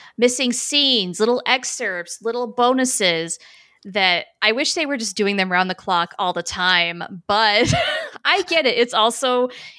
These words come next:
it's a budgetary thing, it's time, it's, it's all those things. I, I totally understand, but they are just so much fun. I'm so glad that we got them in the first place.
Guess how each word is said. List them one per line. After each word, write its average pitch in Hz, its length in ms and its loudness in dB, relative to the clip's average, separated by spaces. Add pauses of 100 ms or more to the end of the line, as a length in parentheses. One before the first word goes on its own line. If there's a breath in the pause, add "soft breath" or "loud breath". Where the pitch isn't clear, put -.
it's 208 140 -2
a 269 80 2
budgetary 247 520 4
thing, 240 280 0
it's 202 120 -4
time, 208 460 2
it's, 196 220 0
it's 208 180 2
all 190 180 6
those 175 220 2
things. - 460 -4
I, - 200 2
I 185 100 0
totally 277 380 4
understand, 247 540 2
but 202 140 -2
they 240 120 4
are 247 140 4
just - 320 -2
so 214 180 0
much 208 260 -4
fun. 190 420 -2
I'm 202 100 2
so 349 240 -4
glad 330 240 0
that 277 80 0
we 233 100 -6
got 190 260 0
them 233 100 -2
in 202 80 -2
the 175 80 -4 (120)
first 208 300 0
place. - 420 -10